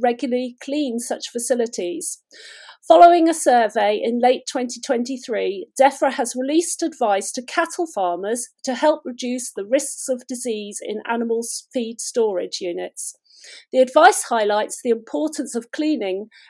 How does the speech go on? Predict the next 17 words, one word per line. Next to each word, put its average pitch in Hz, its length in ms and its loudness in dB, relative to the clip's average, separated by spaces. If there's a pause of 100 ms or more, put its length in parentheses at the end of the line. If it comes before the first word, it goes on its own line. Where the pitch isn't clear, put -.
(140)
animal 196 380 2
feed 208 260 -6
storage 202 460 0
areas, 277 560 6 (160)
containers 294 680 0
and 214 140 -4
equipment 233 640 -6 (140)
regularly 208 760 0 (160)
and 233 300 -2 (220)
thoroughly. - 480 -4 (500)
This 381 220 0
will 339 120 4
maintain 294 540 2
healthy 330 580 -2
and 233 200 -2
productive 254 520 2
animals, 190 640 -6